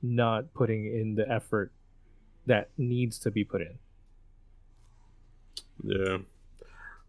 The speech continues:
Speaker 2: Um, but, yeah, overall, we're worried for Mexico. Um, but looking forward to the World Cup, but it's kinda annoying that it's not happening right now.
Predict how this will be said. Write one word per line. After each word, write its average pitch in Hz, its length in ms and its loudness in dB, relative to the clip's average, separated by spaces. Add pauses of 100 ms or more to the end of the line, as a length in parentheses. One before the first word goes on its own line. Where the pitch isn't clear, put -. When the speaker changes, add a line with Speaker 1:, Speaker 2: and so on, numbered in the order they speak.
Speaker 2:
Um, 110 680 12
but, 107 380 10 (640)
yeah, 143 160 8
overall, 143 480 10
we're 131 140 10
worried 135 200 8
for - 120 2
Mexico. 117 720 6 (800)
Um, 101 480 10
but 104 120 4
looking 117 240 8
forward 117 260 10
to 101 300 12
the 95 100 6
World 104 240 10
Cup, 139 320 8
but 98 160 10
it's 92 120 4
kinda 107 200 8
annoying 98 320 4
that 90 100 4
it's - 120 -4
not 95 160 6
happening 92 300 4
right 90 140 2
now. 107 340 2